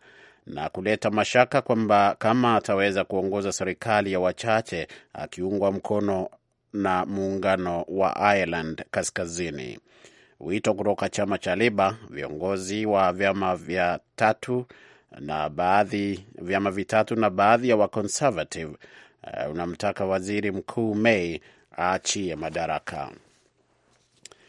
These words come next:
Waasi wa Sudan Kusini wamedai kuhusika katika shambulizi lililolenga msafara wa mabasi na magari mengine kwenye barabara moja kuu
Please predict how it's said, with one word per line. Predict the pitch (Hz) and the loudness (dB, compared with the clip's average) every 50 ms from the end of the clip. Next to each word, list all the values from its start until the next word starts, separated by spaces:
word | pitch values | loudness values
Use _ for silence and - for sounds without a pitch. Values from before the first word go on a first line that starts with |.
| _ - _ _ - | _ -20 _ _ 0
Waasi | 101 104 101 113 127 - - 143 139 | 4 8 8 8 8 8 6 4 6
wa | 135 127 127 123 120 117 | 10 12 12 12 12 12
Sudan | - 135 131 127 123 123 123 123 | 8 4 8 12 12 12 12 8
Kusini | - 123 113 - - 120 131 127 127 | 4 2 0 4 4 6 6 8 8
wamedai | 123 120 117 113 113 110 117 113 113 117 110 | 8 8 8 8 8 10 10 10 10 10 8
kuhusika | - 117 110 110 101 - 117 120 113 123 113 | 6 4 2 2 2 2 2 4 4 6 6
katika | 117 110 110 110 104 | 6 6 6 4 4
shambulizi | - - 104 104 107 107 107 110 117 113 113 123 | 4 4 2 2 2 2 2 2 2 2 2 4
lililolenga | 120 117 110 110 107 107 104 107 107 107 107 107 101 | 4 4 4 6 4 6 6 6 6 6 6 4 2
msafara | 98 - - 104 98 - - 107 107 107 104 | 2 2 0 0 0 4 4 4 6 6 4
wa | 104 101 | 4 4
mabasi | 104 104 101 107 110 104 104 - - 117 | 2 0 2 4 4 4 4 4 0 0
na | 107 107 | 0 2
magari | 104 104 104 101 110 107 107 113 117 117 | 2 0 2 4 6 8 8 8 6 6
mengine | 117 113 113 117 113 127 135 110 82 76 69 71 | 4 4 4 4 4 4 2 0 0 -2 -6 -8
kwenye | - - 87 87 90 92 92 87 | -10 -8 -6 -4 -2 -2 -2 0
barabara | 90 92 92 90 92 95 95 95 | 0 0 0 2 2 2 2 2
moja | 95 101 107 107 101 101 92 90 | 2 0 -2 0 0 0 0 0
kuu | - - 135 120 98 90 85 - | 0 -2 0 0 0 0 -2 -6